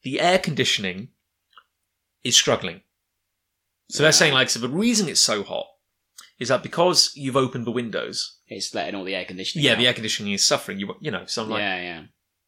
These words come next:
Speaker 1: And, uh, my immediate reaction is, "That is, that, that's nonsense."
Speaker 2: It must not be a very good air conditioning system.
Speaker 1: Well, here's my point. Like, i-, in the two years I've been there,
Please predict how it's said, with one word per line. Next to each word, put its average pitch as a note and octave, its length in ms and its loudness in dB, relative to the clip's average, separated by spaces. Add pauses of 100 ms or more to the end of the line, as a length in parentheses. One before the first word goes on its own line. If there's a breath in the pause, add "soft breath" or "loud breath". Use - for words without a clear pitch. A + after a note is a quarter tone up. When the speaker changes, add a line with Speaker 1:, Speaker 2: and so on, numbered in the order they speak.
Speaker 1:
And, C#3 240 2
uh, D3+ 60 4
my F3 200 4
immediate E3+ 300 4
reaction G#2+ 360 0
is, F#2+ 220 -6
"That A#2+ 260 0
is, A2+ 300 -4
that, - 220 -4
that's - 240 -4
nonsense." - 720 -10 (420)
Speaker 2:
It C#3 160 0
must F3 280 6
not D3+ 260 2
be C#3+ 120 4
a C3 60 6
very B2 260 6
good A#2 160 0
air A2+ 120 4
conditioning A2 520 -2
system. D2+ 520 -10
Speaker 1:
Well, D3+ 100 6
here's F#3 120 6
my F#3+ 80 4
point. F3+ 220 2
Like, G#2 120 -4
i-, - 60 -8
in C#3+ 300 -4
the C3+ 60 -6
two F3+ 220 0
years D#3 240 2
I've A2 80 -12
been G3+ 240 -4
there, - 240 -8